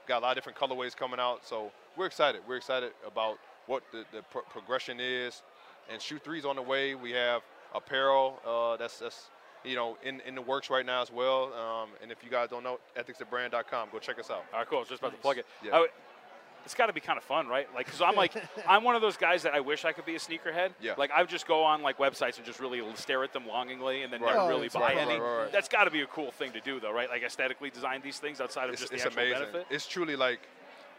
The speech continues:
Speaker 1: mentally, like, just, like, being locked in and, like, me and my designer and my team, and which is very nimble. We, we have a very nimble team. It's only five of us, but we just try to find out, all right, what, what do people like? What colorways do, you know, can, can make sense for the, you know, for the fans and people that wanna,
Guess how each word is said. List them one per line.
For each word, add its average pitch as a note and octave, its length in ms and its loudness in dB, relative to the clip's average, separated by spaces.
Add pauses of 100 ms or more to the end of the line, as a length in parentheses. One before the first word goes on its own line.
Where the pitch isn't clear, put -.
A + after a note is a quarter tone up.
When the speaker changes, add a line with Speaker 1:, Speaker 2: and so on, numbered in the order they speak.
(220)
Speaker 1:
mentally, F#3+ 380 -2
like, B2+ 360 2
just, D3+ 200 -4
like, C3+ 160 4 (180)
being C#3+ 300 0
locked C#3 320 6
in C#3+ 160 2
and, C3+ 80 0
like, B2 200 2
me C#3 140 -2
and C#3 80 -4
my B2+ 120 4
designer B2+ 640 0
and A#2+ 100 -6
my A#2 140 -2
team, C3+ 480 -6
and A2+ 100 -10
which C#3+ 160 -8
is A#2+ 60 -8
very D3 240 2
nimble. B2 260 -4
We, B2 140 -4
we B2+ 100 -4
have A#2 100 -4
a A2 80 -10
very C3 260 0
nimble C3 200 -6
team. B2+ 320 -8
It's A#2 100 -10
only C3 160 -4
five B2 240 6
of A2+ 80 -6
us, A2+ 200 -6 (420)
but B2+ 100 0
we C#3+ 100 -6
just D3 160 -6
try C#3+ 120 2
to A#2 60 -2
find C3 320 0
out, B2 80 6
all A#2+ 80 4
right, A2+ 160 0 (360)
what, D#3 160 0 (100)
what E3 140 -2
do D#3 100 -8
people C3 260 -6
like? A#2 200 2 (160)
What D3+ 160 -4
colorways C3+ 440 0
do, B2 180 -4
you C3 80 -10
know, A#2+ 160 -2
can, B2 300 -12
can A#2 240 -10
make C3 140 -2
sense C#3+ 220 -6
for B2 120 -6
the, A#2+ 160 -2
you B2+ 60 -10
know, A#2+ 80 -4
for - 100 -10
the A2+ 80 -4
fans B2+ 400 -2
and A2+ 80 -10
people C3 160 -8
that A#2 100 -2
wanna, A#2+ 200 -6